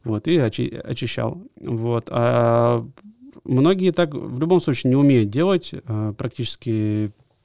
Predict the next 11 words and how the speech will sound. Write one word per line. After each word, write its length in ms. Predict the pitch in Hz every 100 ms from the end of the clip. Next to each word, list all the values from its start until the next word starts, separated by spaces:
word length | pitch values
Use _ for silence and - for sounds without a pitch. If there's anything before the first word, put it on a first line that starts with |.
| - _ _
легче, 420 | - 117 131 -
конечно, 420 | 117 123 123 - 117
взять 360 | 107 117 107
уже 180 | 107 110
что-то 280 | - 110 107
готовое 360 | 117 - 110
за 120 | 107 117
границей 540 | 123 160 202 - 123
и 120 | 123
не 140 | 135 123
париться. 500 | 117 110 101 -